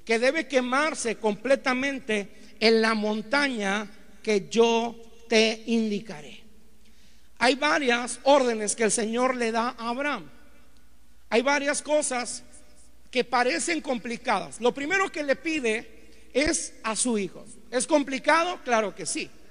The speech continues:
Si este día yo te dijera, "Hermano, ¿puedes donar a tu hijo?", no lo vas a hacer.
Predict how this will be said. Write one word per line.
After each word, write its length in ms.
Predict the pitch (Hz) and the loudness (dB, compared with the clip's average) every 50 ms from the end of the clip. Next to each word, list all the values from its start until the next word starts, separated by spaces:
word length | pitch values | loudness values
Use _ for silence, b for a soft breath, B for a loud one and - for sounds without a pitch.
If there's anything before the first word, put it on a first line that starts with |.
| - b b b b b b b | -18 b b b b b b b
Si 180 | b - 240 247 | b -4 0 0
este 300 | 262 - - 330 302 294 | 0 -2 -2 -4 -4 -4
día 320 | 320 320 311 254 233 233 | -2 0 0 2 2 0
yo 160 | 233 262 240 | 0 -2 0
te 120 | - 254 240 | 0 0 0
dijera, 380 | 247 226 - 247 247 220 226 - | 0 -2 -2 -2 -2 -2 -2 -2
"Hermano, 320 | 220 220 233 247 254 247 | -2 -2 -2 -2 -2 -2
¿puedes 320 | 240 247 277 302 330 330 294 | -2 -2 -2 -2 -2 -2 -6
donar 280 | 294 254 254 262 269 | -6 -4 -2 -2 -2
a 100 | 285 269 | -2 -4
tu 120 | - 254 247 | -4 -4 -2
hijo?", 340 | 254 302 240 254 226 208 202 | -2 -2 -2 -2 -4 -4 -4
no 160 | 214 220 254 254 | -4 -4 -4 -4
lo 80 | 240 | -4
vas 180 | 226 226 208 226 | -4 -4 -6 -6
a 60 | 220 | -8
hacer. 260 | - - 359 - 160 | -10 -12 -12 -12 -14